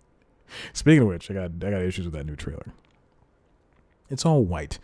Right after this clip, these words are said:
Why is it, why is the new Ghostbusters all white? We live in a world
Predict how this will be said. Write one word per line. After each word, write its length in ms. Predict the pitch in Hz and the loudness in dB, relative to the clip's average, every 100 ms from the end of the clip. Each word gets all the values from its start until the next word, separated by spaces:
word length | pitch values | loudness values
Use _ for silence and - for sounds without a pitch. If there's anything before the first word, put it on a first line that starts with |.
| - _ _ | -18 _ _
Why 180 | - 170 | -2 2
is 140 | 190 143 | 2 2
it, 140 | 123 | 2
why 160 | 143 175 | 2 2
is 120 | 151 | 2
the 60 | |
new 160 | 127 117 | 4 4
Ghostbusters 720 | 107 104 - 110 - 113 101 | 4 0 0 -2 -2 -2 -2
all 240 | 107 110 95 | 0 0 0
white? 240 | 95 85 | -2 2
We 140 | 160 | 4
live 180 | 196 180 | 6 4
in 60 | 147 | 4
a 80 | 117 | 4
world 520 | 104 101 98 98 | 4 4 2 -2